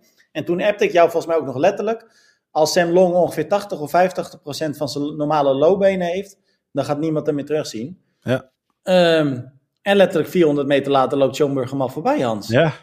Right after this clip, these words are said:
Speaker 2: ja.
Speaker 1: Dat verbaasde me denk ik nog het meest van de hele dag, hoe sterk die Schomburg was.
Speaker 2: Ja.
Speaker 1: En als jij dan net over Solveig Lofzet zegt van, eh, wa-,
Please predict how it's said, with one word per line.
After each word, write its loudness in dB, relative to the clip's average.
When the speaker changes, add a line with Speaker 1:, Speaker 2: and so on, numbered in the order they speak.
Speaker 2:
ja. 0
Speaker 1:
Dat 2
verbaasde 0
me 0
denk 0
ik -10
nog -8
het -10
meest -6
van -10
de -4
hele -6
dag, -6
hoe -14
sterk -4
die -12
Schomburg -4
was. -8
Speaker 2:
Ja. 0
Speaker 1:
En -6
als 0
jij 4
dan 0
net -2
over -2
Solveig -2
Lofzet -6
zegt -4
van, -6
eh, -2
wa-, -12